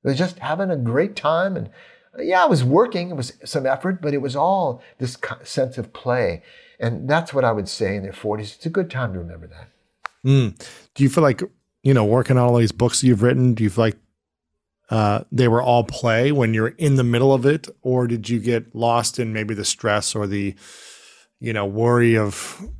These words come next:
Speaker 2: of making sure you've created more and more? And
Speaker 1: Good question, because no, I, I associated Trampoline with play, but
Speaker 2: Right, right.
Speaker 1: writing is,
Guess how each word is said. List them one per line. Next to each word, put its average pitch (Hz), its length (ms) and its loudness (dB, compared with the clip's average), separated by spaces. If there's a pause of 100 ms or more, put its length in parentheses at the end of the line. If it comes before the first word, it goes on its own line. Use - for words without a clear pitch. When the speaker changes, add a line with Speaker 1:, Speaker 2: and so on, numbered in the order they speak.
(140)
Speaker 2:
of 113 320 -8
making 113 260 -6
sure 120 160 -4
you've 120 180 0
created 117 360 -4
more 110 260 0
and 113 80 -2
more? 110 340 0
And 95 280 -8 (1080)
Speaker 1:
Good 170 180 4
question, 107 580 0
because 131 520 2 (400)
no, 147 340 6
I, 151 240 2
I 202 180 4
associated 175 560 4
Trampoline 147 600 4
with - 160 -2
play, 131 440 4 (400)
but 156 180 4
Speaker 2:
Right, 135 220 4
right. 147 120 4
Speaker 1:
writing 214 380 4
is, 156 320 4